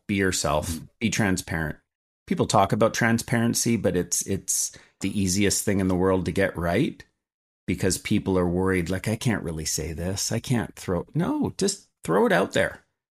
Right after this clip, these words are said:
Speaker 1: Say it like it is. People will trust you, build strong relationships. You're not a leader if you aren't able to look behind you and see who's following. To be a leader, you need followers.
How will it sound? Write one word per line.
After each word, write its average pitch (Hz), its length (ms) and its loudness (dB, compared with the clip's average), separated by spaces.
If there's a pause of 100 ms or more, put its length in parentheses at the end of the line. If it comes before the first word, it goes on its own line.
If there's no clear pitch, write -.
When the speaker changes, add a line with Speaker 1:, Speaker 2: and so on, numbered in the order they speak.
Speaker 1:
Say 127 240 4
it - 100 2
like 147 180 2
it 117 120 6
is. 127 220 4
People 123 320 0
will 113 100 2
trust - 380 0
you, 104 120 4
build 113 300 2
strong 107 320 2
relationships. 92 800 0
You're 107 120 6
not 120 320 4
a 117 60 6
leader 101 640 2 (520)
if 107 260 2
you 98 520 4
aren't 117 240 2
able 110 220 4
to 95 60 4
look 95 320 2
behind 107 460 4
you 90 160 2
and 85 160 0
see 95 240 0
who's 92 220 0
following. 107 400 0 (640)
To 110 80 -2
be 110 140 2
a 98 60 4
leader, 110 280 4
you 95 160 2
need 95 200 0
followers. 90 840 2